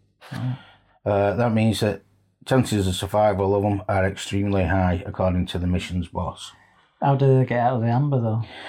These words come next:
Speaker 2: Yeah, I never, I should have read that bit before. I just
Speaker 1: <laughs>
Speaker 2: assumed that, that there was an accident and,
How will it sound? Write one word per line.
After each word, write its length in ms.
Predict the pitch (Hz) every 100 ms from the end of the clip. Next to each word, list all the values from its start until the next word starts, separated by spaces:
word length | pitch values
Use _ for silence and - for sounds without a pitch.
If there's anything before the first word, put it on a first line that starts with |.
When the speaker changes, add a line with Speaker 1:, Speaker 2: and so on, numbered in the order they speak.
| - _
Speaker 2:
Yeah, 260 | 131 131 120
I 60 |
never, 320 | 135 135 139
I 160 | 127 131
should 180 | - 131
have 100 | 120
read 180 | 143 139
that 180 | 101
bit 200 | 101 98
before. 340 | 104 92 - 123
I 160 | 120 123
just 220 | 131 135
Speaker 1:
<laughs> 0 |
Speaker 2:
assumed 400 | - 120 113 113
that, 140 | 110 - - - - 113
that 180 | 107 95
there 80 |
was 120 | 107 98
an 80 | 123
accident 680 | 131 - 107 104 - - - - -
and, 560 | 107 101 98 98 98